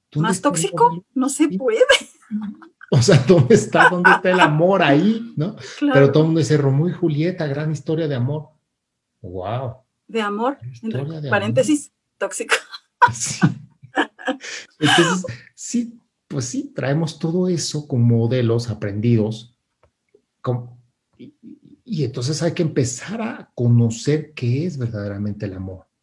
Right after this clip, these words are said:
Speaker 1: Y entonces yo tengo por ahí, se los dejo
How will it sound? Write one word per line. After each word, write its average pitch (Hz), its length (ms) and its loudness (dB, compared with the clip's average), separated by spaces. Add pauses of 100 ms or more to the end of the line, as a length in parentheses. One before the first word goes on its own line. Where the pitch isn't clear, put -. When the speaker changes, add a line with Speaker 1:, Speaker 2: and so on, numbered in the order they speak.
(1400)
Speaker 1:
Y 127 100 -2
entonces 120 260 -2
yo 143 260 -2
tengo 127 340 0
por 113 160 0
ahí, 110 560 0
se - 220 -12
los 95 240 -10
dejo - 520 -10